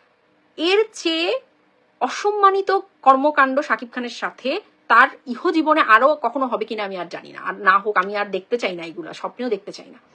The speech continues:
কিন্তু এই মহি-, এনার জন্য হলো, এনার জন্য এটা সম্ভব হলো।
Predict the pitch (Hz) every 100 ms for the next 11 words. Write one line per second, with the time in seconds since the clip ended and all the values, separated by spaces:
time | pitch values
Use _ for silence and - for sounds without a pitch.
0 | _ _ _ - 240 - 285 330 311 214
1 | 214 208 196 - 220 240 269 240 208 196
2 | 147 117 _ _ _ _ 190 214 240 233
3 | 214 196 196 185 180 185 -